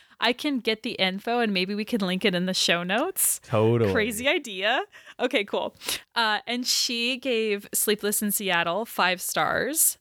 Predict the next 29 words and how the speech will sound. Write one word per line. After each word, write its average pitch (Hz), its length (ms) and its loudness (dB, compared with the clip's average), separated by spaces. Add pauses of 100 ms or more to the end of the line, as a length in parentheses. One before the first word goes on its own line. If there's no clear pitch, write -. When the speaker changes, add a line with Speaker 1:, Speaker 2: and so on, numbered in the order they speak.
(140)
Speaker 1:
Uh, 190 320 0
in 214 120 0
a 214 40 -2
prior 220 440 0
review, 196 260 -2
she 208 200 0
says, 185 540 0 (220)
"This 214 240 2
is 294 160 -2
the 330 100 0
movie 233 400 0
I 208 80 2
watch 175 480 -2
when 190 100 -2
I 185 100 2
need 190 360 0
noise 185 380 0
on 202 180 2
in 220 80 0
the 233 80 0
background 160 640 0
and 185 80 -4
I 185 100 2
don't 185 340 0
need, 180 220 -6 (360)
need 185 300 2
to 175 60 -2
be 180 120 0
distracted. - 720 -2